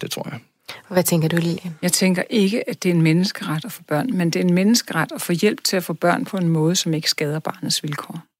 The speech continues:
Speaker 2: Ja, og tror du, vi kommer til at udrydde ufrivillig barnløshed?
Speaker 3: Jeg tror, vi kan gå den rigtige vej i samfund, hvor miljøopmærksomhed og hvor, øh, sundhedsfrem og forebyggelse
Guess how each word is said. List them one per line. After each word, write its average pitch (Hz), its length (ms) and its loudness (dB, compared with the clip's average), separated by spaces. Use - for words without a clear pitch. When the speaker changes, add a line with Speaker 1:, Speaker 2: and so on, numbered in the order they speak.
Speaker 2:
Ja, 170 120 4
og - 60 -6
tror - 120 2
du, 175 60 2
vi 175 60 4
kommer 170 160 4
til 160 140 0
at 185 60 6
udrydde 190 600 2
ufrivillig 185 420 0
barnløshed? 185 480 -2
Speaker 3:
Jeg 170 60 -4
tror, 247 180 2
vi 294 80 0
kan 214 220 -2
gå 180 260 0
den 165 200 0
rigtige 220 400 0
vej 190 440 0
i 190 320 2
samfund, 175 580 0
hvor 160 420 2
miljøopmærksomhed 175 1500 0
og 175 300 -2
hvor, 160 340 0
øh, 151 540 -4
sundhedsfrem 185 1040 2
og - 80 -14
forebyggelse 165 720 -4